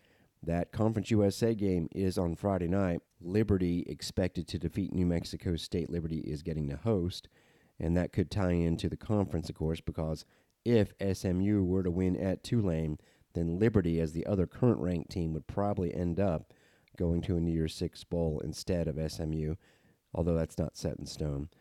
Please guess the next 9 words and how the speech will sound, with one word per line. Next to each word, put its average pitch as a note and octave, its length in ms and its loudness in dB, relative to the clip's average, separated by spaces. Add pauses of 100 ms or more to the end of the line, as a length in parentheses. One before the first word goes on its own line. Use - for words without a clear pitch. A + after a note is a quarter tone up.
(220)
Your D2 160 -2
other G2 180 4
Friday G2 320 2
night G2 220 2
game, G#2+ 400 4 (100)
yeah, E2 340 0
this - 220 -6
is G2 80 -4
important. D2+ 560 0